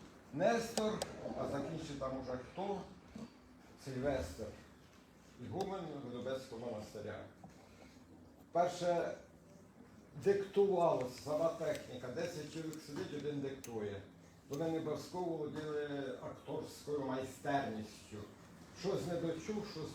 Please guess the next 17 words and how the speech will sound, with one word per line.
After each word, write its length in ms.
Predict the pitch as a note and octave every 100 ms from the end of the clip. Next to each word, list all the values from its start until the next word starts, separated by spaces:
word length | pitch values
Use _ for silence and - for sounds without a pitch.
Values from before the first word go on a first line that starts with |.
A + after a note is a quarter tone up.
| -
перечув, 500 | C3+ B2+ - G3+ G#3 - - - - -
щось 200 | - E3+ -
дописав, 560 | F3 - C#3+ - - D4 -
щось 140 | D3+ C3 C3 C3 -
не 60 | B2+ D3+
переписав. 540 | C#3 C#3 C#3 - F2 - - - - - - -
А 60 | G3
по-друге, 560 | G3 G3+ A3+ A3+ A3 G#3+ D#3
завжди 400 | G#3 D3+ C#3+ G3+ F#3+
були 240 | F3 F3
ті 220 | D#3+ -
люди, 520 | G#3 D3+ D#3+ D3 E3+ F3 F3+ - - - - - - - - - -
якими 400 | D3 - G#3+ A3
було 260 | - F#3 G3
вигідно, 1120 | F#3+ D3 G#3+ G3+ - D3+ D#3 C#3+ C#3+ C#3 - - - - - - - - - - -
як 320 | F3 F3 -
переписати. 840 | E3+ E3 E3 E3 - D#3+ - B2+